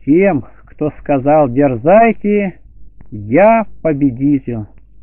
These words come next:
В этот день, говоря апостольским словом, Бог и Отец совоскресил и посадил нас на небесах во Христе Иисусе, чтобы явить в грядущих веках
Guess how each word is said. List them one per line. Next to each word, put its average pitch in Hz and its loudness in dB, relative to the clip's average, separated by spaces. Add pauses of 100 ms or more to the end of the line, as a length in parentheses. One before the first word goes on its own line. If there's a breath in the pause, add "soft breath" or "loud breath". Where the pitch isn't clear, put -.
(920)
В 113 -10
этот 180 2
день, 180 0
говоря 175 2
апостольским 180 -4
словом, 180 -2
Бог 143 -2
и 170 -8
Отец 170 -2 (140)
совоскресил 160 -4 (380 loud breath)
и 139 -10
посадил 151 -4
нас 175 0
на 180 -8
небесах 170 0
во 135 -8
Христе 139 -4
Иисусе, 131 -8
чтобы 131 -6
явить 147 -2
в 113 -8
грядущих 165 -2
веках 185 0